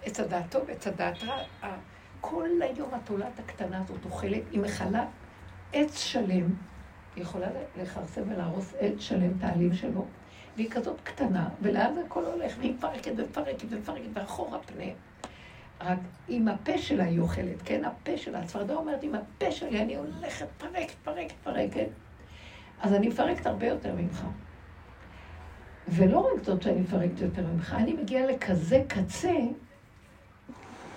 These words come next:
שיש לו איזה יצור במים, בסוף העולם, בקצה של שפת הים, בקצה של ה-, האוקיינוס. מישהו עמד פעם ליד האוקיינוס, בחוץ לארץ יש אוקיינוס מאוד גדול. פעם נסעתי,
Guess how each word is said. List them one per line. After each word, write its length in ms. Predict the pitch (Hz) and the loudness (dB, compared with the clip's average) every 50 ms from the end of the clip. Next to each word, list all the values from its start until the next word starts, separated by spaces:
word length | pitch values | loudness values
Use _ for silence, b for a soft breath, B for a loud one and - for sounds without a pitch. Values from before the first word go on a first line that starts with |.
| B B B B - | B B B B -10
שיש 460 | - - 226 277 359 359 - - - | -4 -2 0 2 2 2 0 0 -2
לו 160 | 320 - - | -2 0 0
איזה 220 | 233 233 - - | 0 0 2 2
יצור 600 | 202 196 190 190 - - - 302 302 - - - - - - - - - - - - - | 4 4 4 4 4 2 0 0 0 0 -2 -6 -8 -12 -16 -20 -20 -20 -20 -14 -8 -2
במים, 540 | 208 190 202 180 180 190 175 165 175 202 220 | 0 0 2 4 4 4 4 6 4 4 2
בסוף 600 | - 196 - - 359 349 370 370 359 - - 247 | 2 -2 -2 0 0 2 2 2 0 0 0 0
העולם, 400 | 226 220 214 220 220 202 190 180 | 0 2 2 0 0 0 0 0
בקצה 440 | 180 180 - - - - - 359 - | 0 0 -2 -2 -4 -2 -2 -2 -2
של 160 | - - - | -2 -6 -10
שפת 440 | - - - - - 262 254 - 240 | -12 -12 -8 -4 -4 -4 -2 -2 -2
הים, 260 | 202 185 175 175 175 | -2 0 0 -2 -2
בקצה 440 | 185 180 170 - 254 - - - - | -2 -2 0 0 0 0 0 -4 -4
של 220 | 311 - 302 262 | -4 -4 -4 -4
ה-, 140 | 226 185 180 - - - B B B B B B B - - - - - | -2 -4 -4 -6 -10 -14 B B B B B B B -20 -20 -14 -8 -4
האוקיינוס. 580 | - 208 208 - - 254 240 233 190 185 - | -4 -4 -2 0 0 2 2 2 -2 -2 -2
מישהו 240 | 240 226 - - - | -2 -2 -2 0 0
עמד 220 | 208 202 202 214 208 - | 0 0 0 -2 -2 0
פעם 180 | 208 190 185 | 2 4 4
ליד 220 | 185 180 175 180 185 | 4 4 4 4 2
האוקיינוס, 500 | 180 175 - - 180 175 180 185 - - | 2 2 2 0 2 2 2 2 0 -2
בחוץ 440 | - - - - - - - - | -8 -10 -12 -12 -12 -12 -10 -8
לארץ 220 | 185 170 165 160 - | -6 -6 -6 -8 -10
יש 160 | - - - | -12 -14 -14
אוקיינוס 640 | - - - - - - 160 156 - - - - - 113 | -14 -14 -16 -14 -10 -8 -8 -6 -6 -8 -10 -12 -12 -12
מאוד 220 | - - - - | -12 -12 -10 -12
גדול. 320 | - - - - - - - - 202 202 202 208 B B B | -12 -12 -12 -10 -10 -12 -12 -12 -14 -16 -18 -18 B B B
פעם 120 | - 254 247 247 220 196 | -12 -10 -8 -8 -8 -8
נסעתי, 460 | 190 - - - 190 - - - | -8 -8 -6 -8 -6 -6 -6 -8